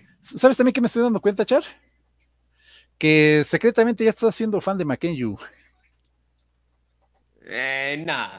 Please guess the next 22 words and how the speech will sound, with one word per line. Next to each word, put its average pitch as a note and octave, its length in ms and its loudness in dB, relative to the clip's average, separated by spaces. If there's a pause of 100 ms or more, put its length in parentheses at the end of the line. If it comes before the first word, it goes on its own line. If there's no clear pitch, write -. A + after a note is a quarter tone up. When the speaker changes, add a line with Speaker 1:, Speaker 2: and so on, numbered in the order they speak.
Speaker 2:
no, A2+ 380 -8
to-, A2 120 -6
eh, - 280 -12 (400)
eh, F3 400 -8
eh, E2+ 760 -12 (480)
uf, D#3+ 300 -14 (120)
no, D#3+ 260 -8
no, F3 140 -4 (160)
no F3+ 160 -6
creo G#3+ 180 -4
que F3 120 -8
llegue D#3 200 -2
al, C#3+ 140 -2
al, C3+ 240 -4
al C#3 340 -6
nivel B2 320 -6
de A#2 100 -12
su, - 220 -14
bueno, F3 240 -4
nunca F3 440 -6
se F3+ 180 -10
sabe. A2+ 400 -8